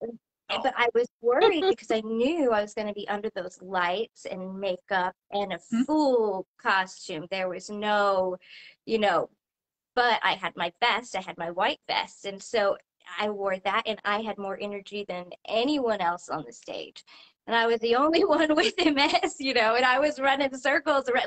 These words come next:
Speaker 1: literally running circles around them. Um, you know, and it was, it was a fun, it was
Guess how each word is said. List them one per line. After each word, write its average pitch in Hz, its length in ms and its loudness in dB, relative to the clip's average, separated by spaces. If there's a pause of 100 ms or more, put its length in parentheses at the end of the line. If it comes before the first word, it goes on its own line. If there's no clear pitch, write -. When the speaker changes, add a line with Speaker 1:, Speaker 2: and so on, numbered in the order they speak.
Speaker 1:
literally 294 580 2
running 254 320 2
circles 269 480 2
around 214 420 2
them. 190 260 -2 (720)
Um, 214 640 2 (580)
you 247 220 2
know, 208 260 4
and 240 160 0
it 226 120 -4
was, - 220 -6
it - 140 2
was 220 180 -2
a 196 60 -12 (120)
fun, 202 440 0 (100)
it 165 160 -10
was 208 260 -14